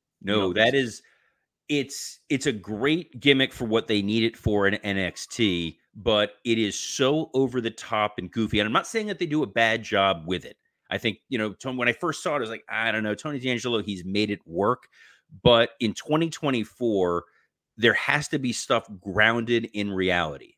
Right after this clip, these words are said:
Speaker 1: And when you have somebody on T V who's, you know,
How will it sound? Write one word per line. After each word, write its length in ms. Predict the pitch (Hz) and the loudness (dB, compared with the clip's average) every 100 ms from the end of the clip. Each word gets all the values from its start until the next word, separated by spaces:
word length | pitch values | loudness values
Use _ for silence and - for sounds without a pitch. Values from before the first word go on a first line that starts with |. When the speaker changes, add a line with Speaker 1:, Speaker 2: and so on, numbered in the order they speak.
| - | -6
Speaker 1:
And 140 | 104 | -2
when 100 | 104 | 0
you 140 | 101 98 | -2 0
have 200 | 123 131 | 0 0
somebody 360 | 147 127 123 | -2 0 2
on 200 | 113 113 | 2 -2
T 260 | 101 120 101 | -2 -2 0
V 280 | 98 95 90 | 2 2 2
who's, 420 | 95 95 92 87 | -2 -2 -4 -6
you 120 | 95 | -4
know, 160 | 95 | -4